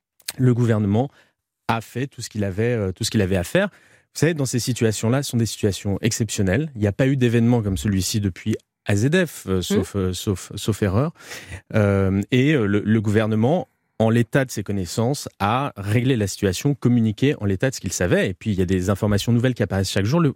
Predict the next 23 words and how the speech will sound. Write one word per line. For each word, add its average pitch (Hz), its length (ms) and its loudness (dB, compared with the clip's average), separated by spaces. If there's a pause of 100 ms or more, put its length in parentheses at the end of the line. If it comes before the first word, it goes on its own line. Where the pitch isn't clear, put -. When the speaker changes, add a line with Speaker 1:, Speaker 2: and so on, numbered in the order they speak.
Speaker 1:
Premier 147 200 2
ministre 151 220 0
a 113 40 2
été 110 160 -2
très 127 160 -2
clair 120 160 -2
là-dessus. 113 240 -2
On 147 80 4
fera - 180 -2
toute - 120 -4
Speaker 2:
Mais 196 60 4
Speaker 1:
la 127 80 4
transparence. 143 440 -2
Dès 156 120 2
que 147 120 -4
l'on 135 60 0
sait 135 140 0
des 110 120 0
choses, 160 320 -2 (460)
on 127 100 2
communique 117 460 2
dessus 101 320 -2
pour 101 220 -2